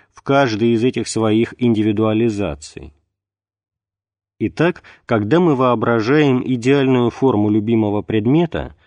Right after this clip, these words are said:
то под эту формой нам сообщается сама всеединая сущность. Как же мы должны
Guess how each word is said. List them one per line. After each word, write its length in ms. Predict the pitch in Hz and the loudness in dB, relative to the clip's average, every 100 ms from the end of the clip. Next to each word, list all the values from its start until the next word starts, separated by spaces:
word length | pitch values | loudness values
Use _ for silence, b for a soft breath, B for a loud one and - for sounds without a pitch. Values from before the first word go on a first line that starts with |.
| _ _ | _ _
то 140 | 135 | 0
под 240 | 110 107 135 | 2 0 0
эту 340 | 165 123 104 | 0 2 0
формой 560 | - 151 170 165 160 156 B | 0 0 2 2 2 -2 B
нам 320 | - 113 170 160 | -4 0 0 0
сообщается 960 | - 113 95 - 147 160 147 - 151 B B | -2 -2 -2 -2 0 0 0 -2 -4 B B
сама 520 | _ - 107 107 131 151 | _ -2 0 2 2 0
всеединая 800 | - 127 123 113 123 131 127 127 | -4 -2 -2 0 0 2 2 -2
сущность. 880 | - 131 104 - 80 78 - _ _ _ _ _ _ _ _ _ _ | -4 -4 -4 -4 -8 -10 -14 _ _ _ _ _ _ _ _ _ _
Как 240 | - 151 | 0 0
же 120 | 113 123 | 2 0
мы 180 | 120 | 2
должны 580 | 107 98 95 90 120 160 | 0 -2 -2 -2 0 -2